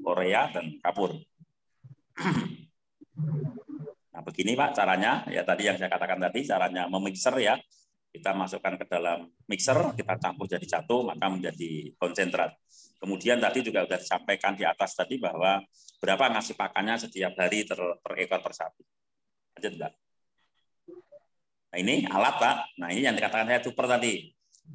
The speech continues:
Dan alhamdulillah ini buatan sendiri. Buatan koperasi sendiri yang mana juga sudah banyak juga yang membutuhkan super ini. Ya, super ini banyak yang membutuhkan. Ini alat super kami. Lanjut, Mbak.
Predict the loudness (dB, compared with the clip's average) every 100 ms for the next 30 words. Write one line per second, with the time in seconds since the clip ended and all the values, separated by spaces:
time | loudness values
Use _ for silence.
0 | -8 -2 2 2 2 4 4 4 2 2
1 | 2 2 0 0 2 2 0 -6 _ _
2 | _ _ -8 -4 -2 -2 -2 -2 -2 -4
3 | -6 -4 0 2 2 0 0 0 0 0
4 | -2 -4 _ _ _ _ _ -8 -6 0
5 | 2 2 0 2 2 4 2 -2 -8 -8
6 | -6 -2 0 0 -2 -6 -4 0 -2 -2
7 | -6 -6 -12 _ _ -16 -8 -8 -8 -10
8 | -8 -6 -4 -4 -4 -4 -4 -6 -8 -10
9 | -8 -6 -6 -6 -10 -14 -20 -20 _ _
10 | -6 -2 2 0 0 -4 -4 -6 -8 -14
11 | -20 _ _ _ _ _ _ _ _ -20
12 | -20 -12 -8 -8 -10